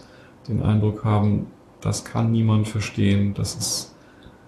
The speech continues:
das ist so kompliziert und so schwierig und es ist, äh, auch so schwer auszuhalten, da,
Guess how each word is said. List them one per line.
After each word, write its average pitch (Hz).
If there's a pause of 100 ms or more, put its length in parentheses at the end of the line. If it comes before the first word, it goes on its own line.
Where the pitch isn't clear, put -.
(1000)
das -
ist 113
so 120
kompliziert 123
und 120
so 120
schwierig 123
und 113
es 107
ist, -
äh, -
auch 107
so -
schwer 117
auszuhalten, 110
da, 107